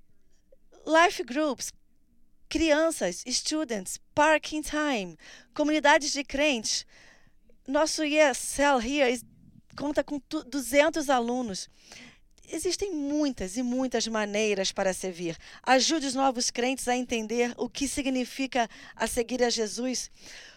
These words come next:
Como você serve a família da igreja n-, neste outono? Existem tantas e tantas grandes oportunidades. Descubra como servir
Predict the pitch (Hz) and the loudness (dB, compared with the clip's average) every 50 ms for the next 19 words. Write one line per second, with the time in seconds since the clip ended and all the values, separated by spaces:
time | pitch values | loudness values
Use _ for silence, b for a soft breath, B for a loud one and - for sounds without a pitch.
0 | B B _ - 320 349 359 359 311 302 302 - - 294 294 - 285 285 269 262 | B B _ 2 4 4 6 6 4 4 2 4 2 0 0 0 0 0 0 0
1 | 262 233 254 - - 240 240 233 - 254 240 247 262 254 262 240 240 233 220 226 | -2 -4 -2 0 0 0 0 0 -2 -4 -2 -2 2 2 2 2 2 0 0 2
2 | 233 247 254 233 247 233 226 226 - - 233 226 240 240 233 - - 226 220 - | 2 2 2 0 -2 -4 -6 -8 -12 -10 -6 -4 -2 -2 -2 -2 -4 -4 -6 -2
3 | - 254 254 254 247 247 247 262 269 - - 277 262 - - - 311 311 320 277 | 0 0 0 0 -2 -4 -4 -6 -6 -6 -6 -8 -8 -10 -4 0 0 2 2 0
4 | - 247 226 240 240 - - 277 294 269 - 247 226 214 226 233 254 262 247 220 | -2 -4 -4 -6 -4 -2 -2 -2 -2 -2 -2 -4 -4 -2 0 2 2 2 2 -2
5 | 240 233 - 220 208 - 226 220 214 214 220 226 220 208 196 - - - - - | -4 -2 -4 -6 -6 -6 -6 -6 -2 0 2 2 2 0 -2 -6 -10 -12 -16 -20
6 | _ _ _ _ B B B B B B B B B B B B B B B _ | _ _ _ _ B B B B B B B B B B B B B B B _
7 | _ _ _ _ _ _ - 190 226 254 240 - - - - - - 294 285 262 | _ _ _ _ _ _ -10 -6 -2 0 0 0 0 -2 -4 -2 0 2 2 2
8 | 214 226 202 175 175 - - - _ _ _ _ - - 285 262 262 262 262 262 | 2 0 0 -2 -4 -8 -16 -20 _ _ _ _ 0 4 6 8 8 8 8 6
9 | 254 262 262 - - - - - - - - - - - - 254 240 233 214 196 | 4 0 -2 -4 -8 -16 -20 -20 -20 -20 -20 -18 -14 -8 -4 -2 -2 -2 -2 -4
10 | 220 214 202 196 190 - | -6 -4 -4 -6 -8 -12